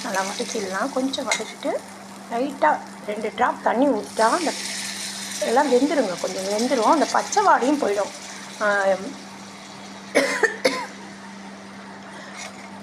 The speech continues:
மஞ்சத்தூளோட பச்சை வாடையும் போயிடுங்க. இந்த காரம் கொஞ்சம் இறங்கும், லைட்டாக காரமும் கொஞ்சம் இறங்கியிருக்கும். இந்த பருப்பும் கொஞ்சம் வெந்துருங்க. இந்த அளவு தண்ணி ஊற்றினா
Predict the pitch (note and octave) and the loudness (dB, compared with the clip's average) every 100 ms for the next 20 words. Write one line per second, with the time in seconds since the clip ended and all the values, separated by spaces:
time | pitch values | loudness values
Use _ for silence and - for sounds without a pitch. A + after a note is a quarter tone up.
0 | - - - A#3+ C4+ C#4+ A#3+ G3+ G3 G3+ | -16 -12 2 6 6 6 6 6 4 2
1 | - C#4+ A3+ A#3 B3+ G#3+ G#3 G3+ A#3+ - | 2 6 6 6 4 4 0 2 2 2
2 | - - C6+ B5+ A5 - - - - - | 0 0 0 -2 -6 -6 -4 -4 -10 -14
3 | - - - - - - - - - - | -12 -12 -12 -14 -16 -16 -16 -14 -14 -8
4 | D#4 B3+ A#3 A#3 C4 D#4+ D#4+ C#4 G3+ B3 | 4 4 4 4 6 8 6 2 4 2
5 | G3 G3 G3+ G#3 G3+ G#3+ - A#3 G#3 G3 | 2 0 0 0 0 0 0 2 4 4
6 | G3 G3+ F#3+ G3+ F#3+ G3 G#3+ G#3 - D4+ | 2 -2 -2 -2 -2 -2 -2 -4 4 4
7 | - - - - A#3 - A#3 C#4 D4+ B3+ | 4 -4 -8 0 4 6 4 2 -2 -2
8 | G3+ G3 A3 A3+ F#3 E3+ B3+ B3 A#3+ A#3+ | -2 -2 0 0 -2 -6 -2 2 4 4
9 | C4+ G#3 G3 G3 G3 | 2 0 -2 -8 -6